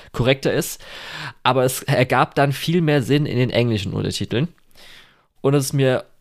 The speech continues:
öfters die letzten Monate aufgefallen. Ich weiß nicht, ob da jetzt auch ein bisschen, äh, weniger Zeit gegeben wird, nicht mehr so viele erfahrene Leute, sondern vielleicht mal ein paar neue Leute reingeholt wurden. Aber mir kommt es schon ein bisschen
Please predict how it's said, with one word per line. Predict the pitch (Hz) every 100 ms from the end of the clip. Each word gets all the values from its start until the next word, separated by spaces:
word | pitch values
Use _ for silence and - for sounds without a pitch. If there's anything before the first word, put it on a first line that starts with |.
| -
öfters | 156 - 143 135 -
die |
letzten | 127 120 - 110
Monate | 101 95 -
aufgefallen. | - - - - - -
Ich | 110 -
weiß | 117 135
nicht, | 151 131
ob | -
da | - 113
jetzt | 110 - -
auch | 117 127 135
ein | -
bisschen, | 131 - 120 117 113 110 - _ - _
äh, | 110 101
weniger | 117 113 98
Zeit | - 123 147 -
gegeben | 156 151 151 156
wird, | 160 151 147 - - - _ _ _ _
nicht | 131 123
mehr | 117 110 104
so | 104
viele | 104 - 110 104 107 101 101 95
erfahrene | - 92 - 107 147 151
Leute, | 135 131 131 127
sondern | 107 113
vielleicht | - - 101
mal | -
ein | -
paar | 95
neue | 101 151
Leute | 160 143 143 143
reingeholt | 123 117 123 123 - 127 123 117
wurden. | 113 120 117 113 113 - - - -
Aber | - 117 123
mir | 120 110 113
kommt | 131 110
es | -
schon | - 101
ein | 95
bisschen | 95 - 101